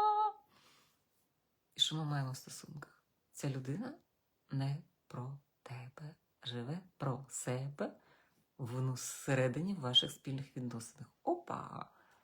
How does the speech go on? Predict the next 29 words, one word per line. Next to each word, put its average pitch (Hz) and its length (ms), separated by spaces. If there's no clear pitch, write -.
І 156 60
тут - 160
ми 165 120
маємо 147 360
ворога, 143 680
як 131 120
кажуть, 123 320
да, 147 220
в - 180
постелі 151 460
з 135 60
ворогом. 135 520
І 143 80
коли 143 180
ми 135 300
спотикаємося 131 680
об - 60
цього 123 260
ворога, 117 600
його 156 260
хачуська 156 560
про 147 180
себе 127 240
дбає, 131 500
а - 140
про 131 160
вас 127 260
не 135 100
дбає, 139 580